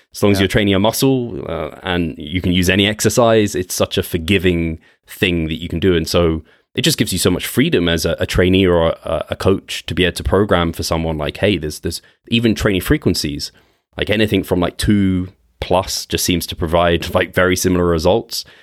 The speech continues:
Speaker 1: Like, the, the research isn't, like, strict on anything really. Um, like, it's nice in that way. Maybe
Speaker 2: Yeah.
Speaker 1: too much freedom for some people. <laughs>
Speaker 2: Yeah. Yeah, absolutely. I, it's almost like, but that's why, uh, <laughs> not to,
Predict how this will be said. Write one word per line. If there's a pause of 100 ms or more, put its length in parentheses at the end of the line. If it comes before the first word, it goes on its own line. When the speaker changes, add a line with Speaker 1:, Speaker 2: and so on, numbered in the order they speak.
(260)
Speaker 1:
Like,
the,
the
research
isn't,
like,
strict
on
anything
really. (320)
Um, (220)
like,
it's (320)
nice
in
that
way. (720)
Maybe
Speaker 2:
Yeah.
Speaker 1:
too
much
freedom
for
some
people.
<laughs>
Speaker 2:
Yeah. (420)
Yeah,
absolutely. (240)
I,
it's
almost
like,
but
that's
why,
uh, (200)
<laughs>
not
to,